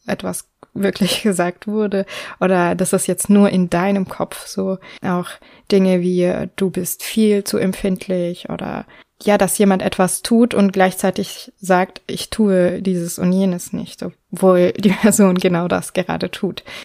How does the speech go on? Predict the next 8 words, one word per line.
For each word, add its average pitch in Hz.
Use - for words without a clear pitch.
Äh, 180
dass 180
einfach 180
die 175
Realität 180
auch 170
verleugnet 196
wird 180